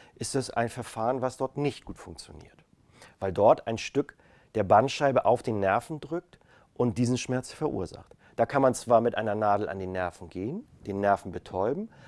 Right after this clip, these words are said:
aber man kann diesen Nerven nicht dort zerkochen, weil diese Nerven Funktionen haben, die wir noch brauchen. Also bei Rückenschmerzen, die von einem Verschleiß am Wirbelgelenk ausgelöst werden, können wir sehr gut damit die Rückenschmerzen behandeln.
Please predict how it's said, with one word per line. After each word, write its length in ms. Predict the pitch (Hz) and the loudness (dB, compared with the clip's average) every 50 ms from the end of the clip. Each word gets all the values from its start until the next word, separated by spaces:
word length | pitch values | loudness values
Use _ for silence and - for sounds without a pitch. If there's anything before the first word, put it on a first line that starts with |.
| - - | -16 -6
aber 140 | - 117 117 | -2 0 2
man 140 | 120 120 113 | 2 2 0
kann 200 | - 123 123 117 104 | 0 -2 -6 -4 -4
diesen 260 | 127 156 165 180 151 | -4 -4 -4 -2 -2
Nerven 480 | 123 117 117 127 147 - - 165 156 156 _ - - - _ | 0 0 0 0 -2 -4 -8 -12 -12 -12 _ -20 -20 -18 _
nicht 400 | - 113 123 135 135 - - - | -4 -2 -2 -2 -4 -6 -4 -2
dort 260 | 131 120 123 - - _ _ _ _ | 0 0 0 -2 -6 _ _ _ _
zerkochen, 500 | - - 127 - - - 85 - - - _ _ _ _ _ _ - - _ - | -8 -6 -6 -4 -4 -4 -6 -6 -8 -16 _ _ _ _ _ _ -20 -20 _ -2
weil 100 | 104 101 | -2 0
diese 180 | 107 113 120 | 0 2 2
Nerven 400 | 117 113 113 117 117 - 131 110 | 4 6 6 4 4 2 -2 -8
Funktionen 680 | - - 110 104 95 - - - 117 117 131 135 131 123 | -6 -6 -6 -6 -6 -6 -4 -2 -2 -2 -2 -4 -6 -6
haben, 200 | 120 117 120 113 | -6 -6 -4 -4
die 140 | 104 110 98 | -6 -8 -8
wir 60 | 107 | -10
noch 160 | 104 113 - | -10 -12 -12
brauchen. 380 | - - - - - - - _ _ _ _ _ _ _ _ - - - _ _ _ _ _ _ _ | -16 -18 -16 -16 -16 -18 -20 _ _ _ _ _ _ _ _ -20 -20 -20 _ _ _ _ _ _ _
Also 240 | 110 110 98 95 | 4 4 4 4
bei 80 | 87 101 | 2 2
Rückenschmerzen, 760 | 95 113 156 - 190 165 - - 160 156 147 - - 131 117 | 2 2 0 0 -2 -4 -6 -6 -8 -8 -8 -8 -10 -14 -14
die 100 | 101 - | -14 -14
von 240 | - - - 85 - | -14 -14 -14 -14 -14
einem 240 | - 80 80 78 - _ _ _ _ _ _ _ _ _ | -14 -14 -14 -14 -16 _ _ _ _ _ _ _ _ _
Verschleiß 680 | _ - 104 92 - - 110 98 98 117 147 165 - - | _ -10 -10 -8 -8 -2 2 6 8 8 8 6 4 -2
am 180 | 117 104 104 | -6 -4 -2
Wirbelgelenk 540 | 143 165 170 175 151 160 139 139 135 131 - | -2 -2 -2 -2 -2 -4 -4 -4 -6 -6 -6
ausgelöst 540 | 113 120 - - 110 104 113 110 - - - | -6 -8 -8 -10 -10 -10 -10 -10 -10 -12 -14
werden, 220 | 104 98 95 98 - - - - - - _ _ | -14 -14 -14 -16 -18 -20 -20 -20 -20 -20 _ _
können 240 | - 113 113 110 101 | -6 -4 -4 -2 -2
wir 120 | 104 98 | -2 -4
sehr 260 | 90 98 110 123 131 | -2 0 0 0 0
gut 280 | 113 117 120 110 - - _ _ _ _ | -2 -4 -8 -8 -10 -14 _ _ _ _
damit 340 | - 101 95 101 101 92 - | -6 -6 -4 -4 -6 -8 -10
die 40 | 98 | -10
Rückenschmerzen 680 | - 101 - - 92 - - 90 87 87 - - 90 | -10 -10 -10 -12 -14 -18 -18 -18 -18 -18 -18 -20 -20
behandeln. 320 | 92 92 - 82 73 - | -20 -20 -20 -20 -20 -20